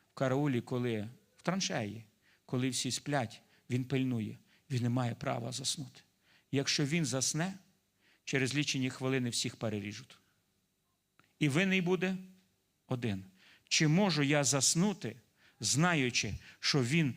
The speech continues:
не засне? І через це я проснусь,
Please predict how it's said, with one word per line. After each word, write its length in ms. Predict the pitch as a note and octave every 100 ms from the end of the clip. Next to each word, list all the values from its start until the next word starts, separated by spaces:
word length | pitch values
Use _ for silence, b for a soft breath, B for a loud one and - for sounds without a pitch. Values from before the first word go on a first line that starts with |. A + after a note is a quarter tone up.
| B
не 260 | - C3 B2+
засне? 640 | A#2+ B2+ - C#3 C3 F#2+ - _ _ b b b
І 100 | C#3
через 400 | - D3 C3+ -
це 140 | E3+
я 180 | C#3 C#3+
проснусь, 680 | - B2+ B2+ D3+ F#3 - -